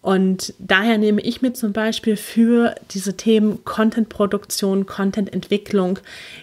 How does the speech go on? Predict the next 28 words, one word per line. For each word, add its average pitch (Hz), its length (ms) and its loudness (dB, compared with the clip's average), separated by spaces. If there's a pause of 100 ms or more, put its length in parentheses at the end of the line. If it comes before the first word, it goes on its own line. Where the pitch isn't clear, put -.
ganze 202 520 4 (320)
Tage 240 440 4
frei. 208 520 2
Ich - 200 -10
blocke 196 360 4
mir 202 140 4
diese 185 240 -4
Tage, 196 360 2
das 180 160 -4
ist - 160 -10
dann 185 440 0
der 190 120 -2
Tag 190 380 0
Content 202 480 0
Production 208 840 -2 (540)
und, 190 440 2
ähm, 180 600 2 (920)
gucke 190 300 2
dann, 175 480 4
wie 190 400 -2
ich - 180 -6
es - 140 -10
für 185 100 4
mich 202 320 4
angenehm 208 540 4
gestalten 180 500 -2
kann 175 400 2
und 170 260 -2